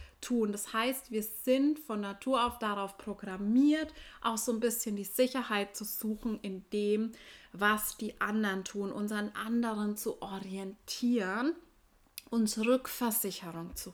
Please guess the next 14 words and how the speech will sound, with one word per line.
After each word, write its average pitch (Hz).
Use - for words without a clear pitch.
holen. 214
Und 240
besonders 247
wirst 269
du 269
natürlich, 240
mm, 247
anfällig 240
für 285
solche 233
Strategien, 240
für 233
solche 220
Situationen, 226